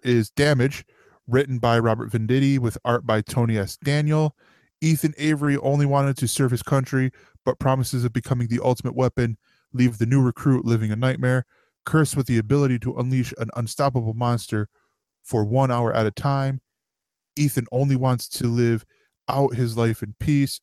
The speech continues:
but if he can tame the monster inside, it might just be able to do more good for the country than Ethan ever expected. This to me screams a little bit like, um,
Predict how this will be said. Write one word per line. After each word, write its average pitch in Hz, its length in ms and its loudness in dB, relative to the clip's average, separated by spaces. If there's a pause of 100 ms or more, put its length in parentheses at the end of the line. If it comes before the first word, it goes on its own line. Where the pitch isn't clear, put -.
(120)
but 120 220 -4
if 120 140 -6
he 120 100 2
can 113 220 -4 (320)
tame 160 340 0 (840)
the 127 120 0
monster 127 380 -2
inside, 131 580 0
it 123 160 -4
might 131 300 -2
just 131 220 -2
be 123 120 0
able 120 180 0
to - 120 -4
do 113 240 0
more 135 280 0
good 123 440 0
for 120 220 -2
the 113 80 -2
country 127 440 -2
than 117 260 -2
Ethan 110 260 -6
ever 104 240 -4
expected. - 760 -4 (880)
This 131 380 0
to 165 100 -4
me 147 140 0
screams 131 360 -2
a 123 60 -2
little 120 220 0
bit 120 200 -2
like, 113 520 -2 (1120)
um, 110 260 -2